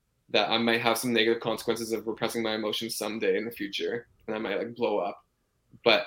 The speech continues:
I need to make sure that they're okay, 'cause I won't be okay if they're not okay. And,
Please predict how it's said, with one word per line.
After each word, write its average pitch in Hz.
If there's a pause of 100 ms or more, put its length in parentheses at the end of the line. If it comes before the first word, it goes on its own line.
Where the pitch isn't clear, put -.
I 107
need 113
to 120
make 110
sure 110
that 104
they're 120
okay, 107
'cause -
I 110
won't 110
be 110
okay 107
if 110
they're 110
not 107
okay. 107 (540)
And, 107